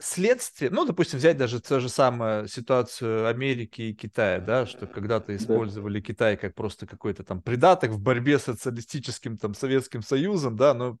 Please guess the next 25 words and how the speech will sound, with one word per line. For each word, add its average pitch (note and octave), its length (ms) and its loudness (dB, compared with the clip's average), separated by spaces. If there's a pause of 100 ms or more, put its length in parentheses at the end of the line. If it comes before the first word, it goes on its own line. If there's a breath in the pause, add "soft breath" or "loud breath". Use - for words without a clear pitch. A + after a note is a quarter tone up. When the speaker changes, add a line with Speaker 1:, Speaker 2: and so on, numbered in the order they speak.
Speaker 1:
как-то B2+ 260 -4
упустили, C3 520 -4
что, - 240 -4
<laughs> D3+ 60 -2
в - 60 -2
общем-то, E3 420 2 (300 loud breath)
э, D#3 160 -2 (220 loud breath)
борьба E3+ 400 8
вроде D3+ 280 2
как C#3+ 220 0
бы C#3+ 80 -6
условно C#3 400 0
выиграна, D3+ 560 0
но C#3+ 180 -2
появился C#3+ 540 -2
другой, B2+ 520 0
ничем C3 760 -2
не B2+ 60 -4
уступающий B2+ 760 2
по A#2 160 -4
масштабам A#2 680 0
и, A2 180 -6
там, F#2+ 560 -10
экономическим A2+ 640 -8
возможностям, G#2+ 760 -4